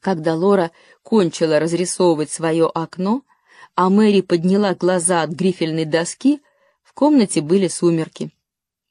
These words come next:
Мама улыбнулась им. «Мы так увлеклись, что совсем забыли про обед», сказала она.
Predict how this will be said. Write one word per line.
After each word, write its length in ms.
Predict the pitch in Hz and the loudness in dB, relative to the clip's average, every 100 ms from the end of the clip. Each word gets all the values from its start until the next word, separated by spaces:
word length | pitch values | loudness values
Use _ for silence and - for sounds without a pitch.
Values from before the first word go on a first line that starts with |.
| _ | _
Мама 340 | 208 240 254 165 | 2 4 4 2
улыбнулась 680 | 147 147 139 170 156 - - | 0 -4 -6 -8 -8 -10 -8
им. 180 | 143 143 _ _ _ _ - | -10 -10 _ _ _ _ -4
«Мы 160 | 180 185 | 0 2
так 280 | 220 208 202 | 0 0 0
увлеклись, 760 | 170 170 - 165 185 240 - _ _ - | 2 0 -2 -2 0 -2 -8 _ _ -20
что 280 | - 175 | -4 -2
совсем 560 | 165 165 - - 175 220 | 0 -4 -4 -2 0 2
забыли 440 | 214 202 185 214 | 2 0 2 0
про 280 | 233 233 240 | -2 -2 -2
обед», 500 | 226 165 202 - - _ _ | -2 -4 -6 -8 -18 _ _
сказала 540 | - - 143 147 143 | -12 -8 -4 -4 -2
она. 340 | 143 143 139 | -4 -4 -8